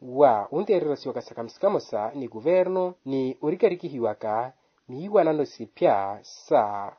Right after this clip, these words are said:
olaleya. Mkhallo ntokoyola, wosuwelihe wira, nikhuru naanamalale ihapari, oikhala ni mukano, asuweliha, mohina woonaniaka ekhotho, ethukuleleiye. Ehooleliwa ni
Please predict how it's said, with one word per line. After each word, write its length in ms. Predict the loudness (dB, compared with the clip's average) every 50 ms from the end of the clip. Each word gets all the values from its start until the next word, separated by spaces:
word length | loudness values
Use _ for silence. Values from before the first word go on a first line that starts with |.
| _ _ -12
olaleya. 580 | -10 -8 -6 -4 -2 -2 -2 -2 -2 -4 -6 -10 _ _ _ _ -16
Mkhallo 260 | -12 -10 -8 -8 -8
ntokoyola, 760 | -10 -10 -8 -4 0 4 6 6 6 6 4 -2 -6 -8 -10 _ _ _ _ _ _ -4
wosuwelihe 460 | -2 -2 -2 -2 -4 -6 -6 -4 -2
wira, 580 | -2 -2 -2 -2 -4 -4 -4 -6 -6 -6 -8 -10 _ _ _ _ _ -14
nikhuru 540 | -12 -12 -12 -10 -8 -4 -2 0 0 0 0
naanamalale 560 | 2 2 2 2 2 0 0 -2 -2 -4 -6
ihapari, 640 | -8 -8 -10 -10 -4 -2 0 0 0 -2 -8 -12 -16 _ _ _ _ _ _ _ -4
oikhala 880 | 0 2 4 2 2 0 -6 -6 -2 0 0 0 0 -2 -4 -8 -10 -12 -14 _ -14
ni 160 | -10 -10 -8
mukano, 640 | -8 -6 -2 0 2 2 2 2 -2 -4 -6 -8 -10 -14 _ _ _ _ _ _ -4
asuweliha, 1000 | 0 4 4 6 4 4 0 -2 -2 -2 -2 -4 -8 -8 -8 -6 -6 -8 -8 -12 _ _ _ _ _ _ _ _
mohina 420 | -10 -8 -8 -4 -2 0 2 4 4
woonaniaka 800 | 4 4 4 4 2 2 0 0 0 -2 -2 -2 -4 -4 -4 -6
ekhotho, 500 | -8 -6 -4 -4 -4 -4 -6 -10 -10 -10 _ _ _ _ _ _ -20
ethukuleleiye. 840 | -20 -20 -18 -14 -10 -8 -8 -6 -4 -4 -4 -4 -6 -8 -10 -12 -14 _ _ _ _ _ _ _ _ _ _
Ehooleliwa 760 | -18 -10 -4 -2 -2 0 0 -2 -2 -2 -2 0 0 0 -2 -4
ni 320 | -6 -6 -6 -6 -6 -8